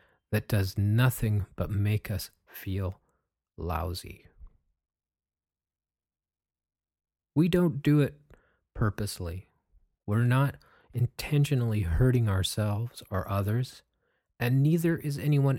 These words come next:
else, even though the appearance is that someone may actually really have malice and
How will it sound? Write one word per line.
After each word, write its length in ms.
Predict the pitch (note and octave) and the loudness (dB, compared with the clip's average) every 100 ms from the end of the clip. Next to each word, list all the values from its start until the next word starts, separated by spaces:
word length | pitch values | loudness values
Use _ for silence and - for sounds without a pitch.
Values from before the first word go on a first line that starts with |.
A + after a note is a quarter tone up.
| - | 0
else, 520 | B2+ G2 - - - _ _ _ | 0 0 -4 -16 -20 _ _ _
even 340 | C3+ D3+ D#3 | 4 6 6
though 180 | C#3+ C#3 | 6 4
the 180 | C3 C3 | 4 2
appearance 760 | C3+ - - D3+ G3+ C4 - - | 2 10 10 10 4 4 2 0
is 200 | G2 F#2+ | 0 0
that 200 | G2+ - | -4 -4
someone 520 | - A#2 A2 A2 G2 - - - | 0 2 4 4 2 -2 -16 -6
may 200 | A2 G#2+ | -2 -2
actually 540 | - B2 - - A2 G2 | -2 -4 -2 0 0 0
really 800 | F#2 G2+ G#2+ C3 D#3+ A#2 G2 - | -2 -2 4 6 6 4 -2 -4
have 220 | A2+ A2 | -2 -2
malice 760 | F#2 G2+ A2+ C#3 F#2+ - - - - - _ | 0 0 4 4 2 -2 -10 -16 -20 -20 _
and 220 | G#2+ G#2 | 0 2